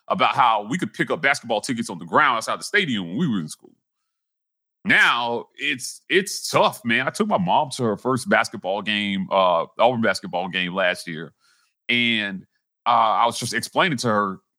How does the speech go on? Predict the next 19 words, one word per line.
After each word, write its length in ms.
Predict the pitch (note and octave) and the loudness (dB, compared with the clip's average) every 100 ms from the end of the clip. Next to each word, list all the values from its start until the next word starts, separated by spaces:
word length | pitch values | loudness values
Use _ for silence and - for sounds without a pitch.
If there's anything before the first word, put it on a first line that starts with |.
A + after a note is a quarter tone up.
| - | -10
like, 260 | D#2+ D#2 | -10 -8
"Mom, 180 | G2+ F#2+ | -4 -2
this 120 | B2+ | -2
is, 260 | E2+ - - - | -4 -10 -12 -6
this 100 | C3+ | -2
is 80 | A2 | 2
a 40 | |
hard 220 | C3 A2+ | 4 2
ticket 300 | - D3 - | 2 -4 -4
to 60 | - | -8
get. 240 | C3 C#3+ - _ _ _ _ _ _ - | -2 -2 -4 _ _ _ _ _ _ -4
You 80 | G2 | 0
know, 180 | G2 A2 _ _ _ - | 0 -4 _ _ _ -12
if 100 | D#2+ | -2
we 140 | G#2 D3 | 2 2
weren't 340 | A#2 C#3 - _ | 4 2 0 _
the 100 | - | -4
War 380 | F#2 D#2 G3+ E3 | -4 0 0 0
Report, 520 | F#2+ - F#2 D#2+ B2+ | -2 -6 -6 -6 -8